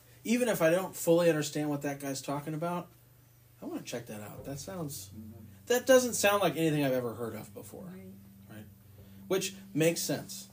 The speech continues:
Speaker 1: because we belong to another world, right? Um, in Jesus, we belong to another world. Um,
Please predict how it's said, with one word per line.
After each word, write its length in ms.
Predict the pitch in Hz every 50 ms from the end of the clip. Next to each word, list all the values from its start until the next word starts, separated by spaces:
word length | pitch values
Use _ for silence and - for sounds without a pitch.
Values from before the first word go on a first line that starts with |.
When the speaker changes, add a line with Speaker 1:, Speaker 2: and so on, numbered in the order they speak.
| -
Speaker 1:
because 400 | 127 113 - 131 127 123 - - - - - - - - - - - - - _ - - - - -
we 120 | - 143 147
belong 280 | 147 151 151 151 143
to 80 | 127 135
another 220 | 131 131 120 113
world, 400 | 107 107 107 101 - - - - - - - - - - - _ _ _ _ _ _ _ - -
right? 140 | 107 - - - - - - - - - _ - - -
Um, 380 | - 107 104 101 101 101 98 - - - _ - -
in 180 | 127 127 131 123
Jesus, 520 | 120 127 139 139 131 120 110 107 - -
we 80 | 120 123
belong 280 | 117 117 117 113 110 107
to 80 | -
another 200 | 110 110 104 104 98
world. 260 | 87 - - - - - - - - - - 117
Um, 80 | 113